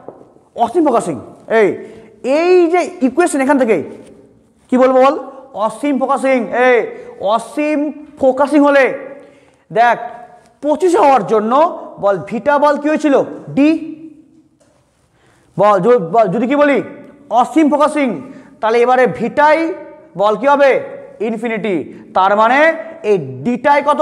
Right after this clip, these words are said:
রে? ইনফিনিটি। এই যদি হয় এটা ইনফিনিটি, এই যদি হয় এটা ইনফিনিটি, তাহলে এমটাই বল কত হবে? আরে এটা কত? জিরো হয়ে যাবে।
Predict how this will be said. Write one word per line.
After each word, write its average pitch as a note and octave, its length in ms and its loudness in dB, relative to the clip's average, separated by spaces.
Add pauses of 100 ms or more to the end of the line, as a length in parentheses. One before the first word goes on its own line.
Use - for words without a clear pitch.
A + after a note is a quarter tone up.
রে? C#4 80 4 (1300)
ইনফিনিটি। B2+ 380 -6 (600)
এই G#3 100 2 (480)
যদি F3 140 -2 (100)
হয় F#3 240 2 (100)
এটা G#3+ 140 -2 (180)
ইনফিনিটি, C4+ 480 0 (240)
এই F#3+ 120 -4
যদি G3+ 180 -2
হয় F#3+ 200 2
এটা A#3+ 100 -4 (100)
ইনফিনিটি, A#3+ 420 -2 (500)
তাহলে F#3 180 0 (260)
এমটাই A3 420 2
বল A#3 180 2
কত A3+ 180 -2
হবে? A#3 180 2 (920)
আরে B3 140 -2 (640)
এটা A#3 160 4
কত? A3+ 160 2
জিরো C4+ 140 4
হয়ে D4 120 4
যাবে। D#4 140 0